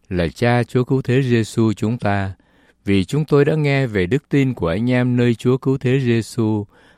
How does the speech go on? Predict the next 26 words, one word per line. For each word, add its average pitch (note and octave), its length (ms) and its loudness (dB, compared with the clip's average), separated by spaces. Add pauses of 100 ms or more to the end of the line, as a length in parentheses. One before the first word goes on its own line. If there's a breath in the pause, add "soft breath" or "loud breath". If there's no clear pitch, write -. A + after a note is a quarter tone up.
và F#2+ 140 0
về F2+ 200 0
sự - 280 -6
yêu D3 240 2
thương C#3+ 340 2
của F#2+ 140 -2
anh G#2+ 220 0
em B2+ 260 0
đối A#2+ 140 2
với D3 160 0
mọi G#2+ 260 -2
thánh C3 280 -2
đồ, F#2 320 2 (540 soft breath)
vì F2 140 -2
cớ A2 300 0
sự G2 220 -4 (120)
trông D3 240 2
cậy G#2 280 -2
để F2 280 -4
dành E2+ 380 -2
cho A#2+ 160 -4
anh A#2+ 200 -2
em A#2 180 -2
ở E2 100 -2
trên A2 260 -4
trời E2 340 -2